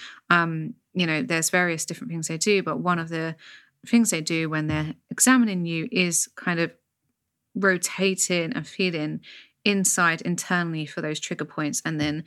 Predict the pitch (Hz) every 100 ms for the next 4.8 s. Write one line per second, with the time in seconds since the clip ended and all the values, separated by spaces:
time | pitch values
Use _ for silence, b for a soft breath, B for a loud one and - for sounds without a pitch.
0 | B B - - - 160 - 202 - 165
1 | 156 - 147 156 - 156 - - - 156
2 | - 151 - 151 - 160 151 - - -
3 | 165 127 139 - 160 - _ _ _ 185
4 | 170 - 170 165 165 165 160 -